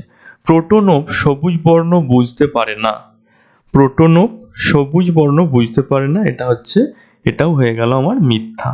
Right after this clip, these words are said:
জল সংরক্ষণের জন্য ক্যাকটাসে মিউসিলেজ থাকে। কি থাকে? না, মিউসিলেজ। এটা কি হবে?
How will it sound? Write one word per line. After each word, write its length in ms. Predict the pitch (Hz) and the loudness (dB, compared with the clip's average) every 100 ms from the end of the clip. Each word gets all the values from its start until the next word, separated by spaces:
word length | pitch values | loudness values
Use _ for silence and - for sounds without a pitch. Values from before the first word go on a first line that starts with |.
| - _ _ _ - - _ _ _ _ - - - 123 | -10 _ _ _ -20 -20 _ _ _ _ -20 -20 -6 0
জল 240 | 139 139 | 0 0
সংরক্ষণের 680 | 185 202 202 202 196 196 190 156 | -2 -2 0 0 2 2 2 2
জন্য 280 | 156 143 147 117 - - - - | 2 2 0 -2 -8 -20 -20 -6
ক্যাকটাসে 720 | 120 120 - 160 165 - 104 131 - _ _ _ _ _ - | -4 -4 -4 -2 -2 -2 -4 -4 -10 _ _ _ _ _ -2
মিউসিলেজ 760 | 127 147 180 180 - 214 220 220 - | 2 4 2 2 2 2 2 0 -4
থাকে। 320 | 131 104 - 127 - | -4 -4 -8 -12 -2
কি 120 | 165 | -2
থাকে? 320 | 160 170 170 285 330 | 0 0 0 -2 2
না, 140 | 139 | 2
মিউসিলেজ। 840 | 123 127 160 170 175 196 143 101 - - _ _ _ _ - | 2 2 4 2 0 2 2 0 -4 -16 _ _ _ _ -4
এটা 200 | 127 147 | -2 0
কি 180 | 143 156 | -2 0
হবে? 240 | 156 151 | 2 2